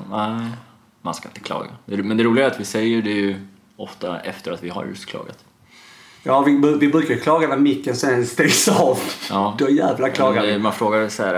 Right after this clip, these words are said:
Speaker 1: eh, "Ja, läget? Ja, jo, det är bra. Jag är fan trött och sjuk och jävlig och, ja,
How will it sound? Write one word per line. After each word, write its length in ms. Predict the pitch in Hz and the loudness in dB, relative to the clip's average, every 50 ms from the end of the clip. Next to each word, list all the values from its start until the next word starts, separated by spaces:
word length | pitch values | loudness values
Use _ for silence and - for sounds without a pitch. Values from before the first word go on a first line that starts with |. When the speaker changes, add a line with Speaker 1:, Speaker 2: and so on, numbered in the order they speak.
| 87 82 80 87 87 90 | 0 -2 -2 -4 -6 -8
Speaker 1:
eh, 160 | 85 82 82 87 65 | -8 -8 -10 -10 -8
"Ja, 240 | 65 92 113 143 147 | -6 -6 -6 -4 -4
läget? 400 | 135 135 131 127 135 139 139 - 113 | -2 -2 -2 -2 -2 -4 -6 -4 -2
Ja, 140 | 104 101 90 85 - | -2 -2 -2 -4 -8
jo, 60 | 64 69 | -12 -14
det 60 | 67 | -16
är 60 | - | -14
bra. 160 | - - - - | -14 -16 -12 -12
Jag 140 | - - - | -12 -12 -12
är 40 | - | -12
fan 200 | - - - - | -12 -12 -12 -12
trött 360 | - - - - - _ - | -10 -12 -12 -12 -14 _ -14
och 160 | - - - | -14 -12 -8
sjuk 340 | - 92 90 90 95 - - | -6 -6 -6 -6 -8 -8 -10
och 120 | 82 - | -8 -8
jävlig 480 | - - - - 104 107 104 - - - | -6 -6 -6 -6 -6 -8 -10 -8 -8 -8
och, 160 | - 110 - - - - - - - - - - - | -10 -10 -12 -14 -16 -16 -16 -16 -16 -20 -20 -20 -18
ja, 380 | - 85 80 - - - - | -16 -16 -14 -12 -12 -10 -10